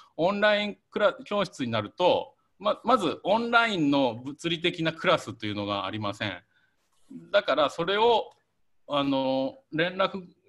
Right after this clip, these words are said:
事とかですね、授業外以外の連絡とか、まずどこに行けばいいかはわからないので、オンラインクラスでどこに接続すればいいかわからないとか、そういうのもありますので、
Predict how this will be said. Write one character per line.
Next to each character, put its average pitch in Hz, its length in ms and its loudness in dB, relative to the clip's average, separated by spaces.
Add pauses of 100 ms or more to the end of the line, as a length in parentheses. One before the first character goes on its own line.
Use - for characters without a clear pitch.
(140)
事 160 220 -2
と 175 120 -2
か 104 160 0
で 85 100 -12
す - 100 -16
ね、 98 220 -6
授 127 180 -8
業 190 200 2
外 123 180 2
以 131 40 -2
外 123 120 0
の 104 80 -4
連 110 260 -4
絡 113 240 -8
と 107 80 -12
か、 85 260 -10 (240)
ま 214 140 2
ず 143 120 -8
ど 180 120 4
こ 226 120 0
に 139 120 4
行 110 80 -6
け 131 100 2
ば 104 100 2
い 107 60 0
い 98 60 -4
か 95 100 -4
は 90 140 -2
わ 90 80 -4
か - 100 -2
ら 110 140 0
な 90 100 -4
い 85 60 -8
の 87 80 -10
で、 98 100 -4
オ 95 140 -6
ン 98 80 -8
ラ 95 100 -2
イ 95 60 -6
ン 90 40 -12
ク - 80 -12
ラ 90 120 -6
ス - 80 -20
で 92 100 -20
ど 160 160 -4
こ 170 100 -2
に 113 80 -4
接 104 180 -14
続 - 180 -18
す - 60 -14
れ 101 40 -16
ば 98 80 -8
い 95 60 -8
い 92 40 -14
か 95 100 -8
わ 90 100 -6
か 107 100 -4
ら 101 80 -4
な 95 80 -10
い - 100 -20
と - 80 -20
か、 - 80 -20
そ 127 80 -16
う - 0 -
い - 20 -
う - 20 -12
の 107 60 -6
も 101 140 -12
あ 98 60 -4
り 101 60 -12
ま 104 120 -8
す 107 120 -16
の 101 80 -18
で、 185 180 -4